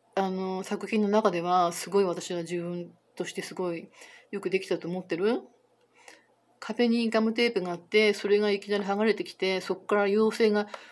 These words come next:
うわーって出てきて、もう部屋中にいっぱいになる子出てきたんだよ。で、この容疑者、容疑者、あの、YouTubeにも貼ったんですけど、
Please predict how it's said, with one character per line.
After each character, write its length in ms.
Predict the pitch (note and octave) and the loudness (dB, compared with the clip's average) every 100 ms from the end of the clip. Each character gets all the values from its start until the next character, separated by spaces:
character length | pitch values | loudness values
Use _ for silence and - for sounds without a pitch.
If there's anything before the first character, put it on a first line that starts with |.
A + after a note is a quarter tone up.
| - _ - | -20 _ 0
う 100 | B3 | 2
わ 220 | C4+ D#3 | 4 4
ー 40 | |
っ 80 | B3 | 2
て 140 | - G3 | 0 -2
出 140 | G3+ | 0
て 60 | G3+ | 0
き 100 | - | 0
て、 140 | F#3+ | -2
も 140 | F3+ | -2
う 20 | D#3 | -2
部 100 | F#3 | 4
屋 180 | A#3+ | 4
中 220 | A#3 C4 C4 | 6 6 6
に 420 | B3 B3 A#3+ - _ _ _ _ _ - - - - - - | 6 6 4 -2 _ _ _ _ _ -20 -20 -16 -18 -18 -6
い 100 | A3 | -4
っ 40 | G#3+ | -4
ぱ 140 | - C4 | -2 4
い 60 | |
に 60 | B3 | 6
な 80 | C4 | 6
る 100 | A#3+ | 2
子 120 | F#3+ | -2
出 140 | F3 F3 | -4 -8
て 100 | F#3+ | -8
き 60 | |
た 120 | - E3 | -6 -6
ん 60 | |
だ 60 | E3 | -4
よ。 240 | F3 F3+ - _ - - _ _ _ _ - | -6 -8 -12 _ -20 -20 _ _ _ _ -12
で、 80 | |
こ 140 | A3+ B3+ | -2 2
の 100 | B3+ | 6
容 140 | D4+ | 6
疑 80 | D#4 | 4
者、 360 | - F#3+ G3 A3+ - - | 2 0 2 2 -2 0
容 100 | G#4+ | 0
疑 80 | |
者、 260 | G#4+ F4 B3 | 2 4 6
あ 60 | A3+ | 6
の、 320 | G#3 G3+ F#3+ | 2 2 0
YouTube 460 | A3+ B3 C4 C4+ | 0 0 0 0
に 100 | A3 | 0
も 80 | F#3 | 0
貼 100 | F#3 | -4
っ 80 | F#3+ | -2
た 120 | A3 | -2
ん 20 | |
で 80 | G#3 | -2
す 100 | F#3 | -4
け 60 | F3 | -6
ど、 460 | F3+ F#3+ F#3+ F3 | -2 -2 -2 -6